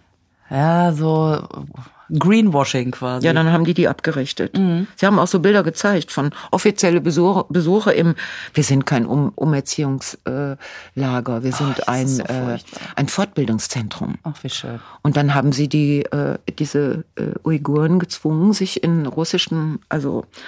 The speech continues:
Speaker 2: äh, Kostümen dahinzustellen und russische Lieder zu singen von dem großen Vorsitzenden. Und, und nat-, ich kann natürlich jeden Sportler und jede Sportlerin, die so darauf hintrainieren,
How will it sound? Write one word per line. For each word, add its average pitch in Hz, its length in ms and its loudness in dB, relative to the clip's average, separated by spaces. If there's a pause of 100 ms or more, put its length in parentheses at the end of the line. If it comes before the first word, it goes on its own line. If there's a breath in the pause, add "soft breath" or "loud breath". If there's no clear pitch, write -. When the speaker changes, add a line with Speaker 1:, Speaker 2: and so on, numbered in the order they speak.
(360 loud breath)
Speaker 2:
äh, 147 320 0 (640)
Kostümen 175 680 -2
dahinzustellen 160 800 -2
und - 200 -8
russische 160 520 -2 (420 loud breath)
Lieder 196 360 4
zu - 160 -6
singen 135 340 -4
von 123 260 -4
dem - 260 -6
großen - 360 -6
Vorsitzenden. 156 800 -2
Und, 127 300 -10 (380 loud breath)
und 185 200 4
nat-, 175 200 2
ich - 140 -2
kann 220 140 4
natürlich 196 560 2 (180)
jeden 185 500 2 (420 loud breath)
Sportler 185 480 0
und 151 120 -2
jede 151 200 0
Sportlerin, 151 520 -2
die 160 80 0
so 175 240 4
darauf 170 260 0
hintrainieren, 151 720 0